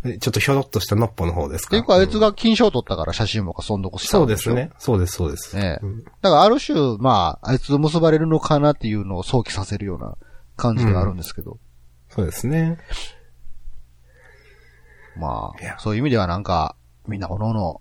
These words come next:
Speaker 2: 春過ごしたねって、三学期の中で、
Speaker 1: うん。
Speaker 2: 急激に青春を過ごしたなって思ったんですけど。
Speaker 1: いや、本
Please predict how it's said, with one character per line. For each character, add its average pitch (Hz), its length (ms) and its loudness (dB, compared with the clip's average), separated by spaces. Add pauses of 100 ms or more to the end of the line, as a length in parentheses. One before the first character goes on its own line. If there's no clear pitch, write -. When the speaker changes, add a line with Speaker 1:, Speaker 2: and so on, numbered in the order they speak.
Speaker 2:
春 - 400 -2
過 - 140 -4
ご 139 100 2
し - 80 -2
た 127 100 2
ね 117 120 2
っ - 20 0
て、 - 320 -10 (540)
三 - 180 -2
学 98 160 -6
期 98 120 0
の 90 160 -2
中 87 260 -6
で、 82 220 -6 (100)
Speaker 1:
う - 380 -20
ん。 - 40 -20
Speaker 2:
急 127 260 0
激 127 260 -4
に 143 240 2
青 151 100 6
春 143 200 0
を 139 40 -2
過 - 120 -4
ご 147 100 0
し - 80 -10
た 80 80 -6
な 76 100 -4
っ 78 60 -8
て - 80 -14
思 80 100 -8
っ - 20 -14
た 82 80 -4
ん 67 40 -10
で - 40 -14
す - 60 -14
け - 60 -10
ど。 - 140 -12 (680)
Speaker 1:
い 131 40 -4
や、 123 140 0
本 147 300 0